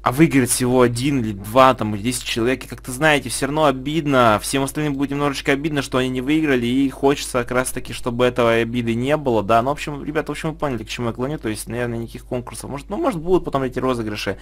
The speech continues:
но что-то я так думаю, всё-таки мало кто выигрывает.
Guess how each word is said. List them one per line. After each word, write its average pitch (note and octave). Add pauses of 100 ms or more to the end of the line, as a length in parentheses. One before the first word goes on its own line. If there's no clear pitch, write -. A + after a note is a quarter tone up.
(320)
но D#3
что-то F3+
я E3
так D#3
думаю, D#3+
всё-таки C3
мало C#3
кто C3
выигрывает. B2